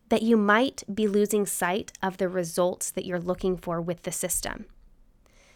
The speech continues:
With my friend in the grocery list, the hope was that they would be able to easily pick up the things that they needed.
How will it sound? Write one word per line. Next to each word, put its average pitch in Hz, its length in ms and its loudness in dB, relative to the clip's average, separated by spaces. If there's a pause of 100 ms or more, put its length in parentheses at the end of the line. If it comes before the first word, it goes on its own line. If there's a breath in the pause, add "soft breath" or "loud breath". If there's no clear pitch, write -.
(440 soft breath)
With 202 160 2
my 208 120 6
friend 233 260 4
in 226 60 2
the 214 80 4
grocery 196 420 4
list, 240 460 0
the 202 140 2
hope 247 320 2
was 220 160 4
that 196 200 2
they 196 140 4
would 196 220 0 (120)
be 208 220 2
able 208 180 4
to - 200 -4
easily 214 340 2
pick - 260 -4
up 208 140 -2
the 190 80 0
things 185 320 0
that 180 160 -4
they 175 100 -2
needed. 175 440 -4